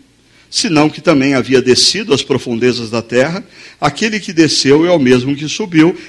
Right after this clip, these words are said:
acima de todos os céus, a fim de encher todas as coisas. Ah, eu vou me concentrar hoje mais aqui nesse verso onze e doze, "e ele designou alguns para apóstolos, outros para profetas, outros para pro-, evangelistas,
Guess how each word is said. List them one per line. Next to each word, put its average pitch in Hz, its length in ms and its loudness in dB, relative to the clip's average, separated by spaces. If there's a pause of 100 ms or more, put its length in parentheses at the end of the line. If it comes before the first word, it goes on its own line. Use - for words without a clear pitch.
(100)
acima 170 420 -2
de 156 140 0
todos 143 320 0
os 196 160 -6
céus, 147 320 0
a 160 80 -4
fim 135 260 -6
de 151 120 -6
encher 123 380 -4
todas 117 360 -6
as 143 160 -8
coisas. 131 560 0 (400)
Ah, 143 340 0 (120)
eu 147 120 4
vou 151 160 2
me 156 120 2
concentrar 143 680 -2
hoje 143 400 0
mais 139 320 -2
aqui 135 480 -2 (260)
nesse 131 300 0
verso 123 460 -4
onze 123 300 -6
e - 20 -6
doze, 147 500 0 (320)
"e 139 160 6
ele 180 260 2
designou 165 720 2
alguns 139 380 2
para 117 220 -4
apóstolos, 165 680 0
outros 127 220 -4
para 120 180 -4
profetas, 139 680 -6
outros 127 200 -2
para 123 200 -4
pro-, 113 680 -8
evangelistas, 127 840 -2